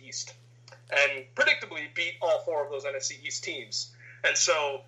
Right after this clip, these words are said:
yes, they have one more win than the Dolphins. They had a much easier strength of schedule. They have a much lower point differential. The Dolphins' offense has problems. The Browns' defense is even worse than the Dolphins' offense is. The Browns' defense just gave up three hundred passing yards to Mason Rudolph,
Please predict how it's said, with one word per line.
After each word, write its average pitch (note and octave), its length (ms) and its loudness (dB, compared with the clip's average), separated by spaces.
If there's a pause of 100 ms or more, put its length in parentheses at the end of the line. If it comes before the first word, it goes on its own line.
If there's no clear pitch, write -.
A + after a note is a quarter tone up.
(120)
yes, F3 300 4
they F#3 100 2
have F3 220 2
one E3+ 180 -2
more E3 260 -4
win D3 220 -4
than C#3 100 -8
the C3+ 60 -8
Dolphins. C3+ 500 0 (160)
They - 80 -6
had - 140 -2
a C3 100 -6
much D#3+ 240 0
easier D#3+ 220 -4
strength - 320 -6
of - 60 -12
schedule. G3+ 680 -2
They C#3 60 -8
have C#3 120 -6
a A#2+ 140 -14
much G3 280 0
lower F3 220 0
point - 260 -8
differential. C3+ 720 -6 (300)
The - 80 -6
Dolphins' G3+ 440 -2
offense F3+ 380 -6
has D#3 160 -14
problems. F3 540 -6
The - 60 -18
Browns' D#3 320 -8
defense E3+ 460 -8
is - 200 -16
even C3 320 -6
worse D3+ 320 -4
than C#3+ 100 -12
the B2 80 -12
Dolphins' C#3 420 -2
offense C#3+ 360 -6
is. A3+ 400 0 (180)
The - 60 -14
Browns' G#3+ 260 -2
defense G#3+ 340 -6
just - 240 -6
gave F3 140 -4
up F3 160 -4
three F3+ 160 -4
hundred D3+ 240 -6
passing D3+ 300 -2
yards C#3+ 220 -6
to C#3 80 -18
Mason C#3 340 -10
Rudolph, C3+ 340 -2